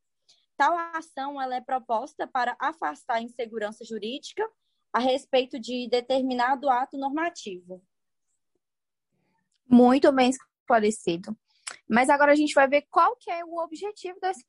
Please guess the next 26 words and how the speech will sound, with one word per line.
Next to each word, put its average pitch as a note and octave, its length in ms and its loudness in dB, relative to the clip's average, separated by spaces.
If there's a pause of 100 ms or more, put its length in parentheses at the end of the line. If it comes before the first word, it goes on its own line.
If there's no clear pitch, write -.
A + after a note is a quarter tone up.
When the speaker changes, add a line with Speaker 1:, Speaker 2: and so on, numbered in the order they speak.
(120)
Speaker 2:
desse E4 280 -2
mecanismo. B3 760 -8
Por D4+ 200 0
qual A#4+ 220 4
motivo D4+ 600 -8
a A#3+ 120 -4
gente C4 260 -14
precisa C4 480 -8
de A#3+ 100 -10
uma A#3 180 -2
ação A3 380 -4 (400)
para B3 180 2
chegar C#4 500 -4
até D4+ 140 -10
as G#4 240 -8
portas C4+ 400 -8
do B3+ 140 -12
judiciário B3 800 -2 (260)
pedindo C#4 360 -2
que F4+ 100 -8
ele D#4 140 -2
declare D4 580 0
uma D#4+ 180 -12
lei C#4+ 220 -10
como D#4 300 -14
constitucional? E4+ 1040 -6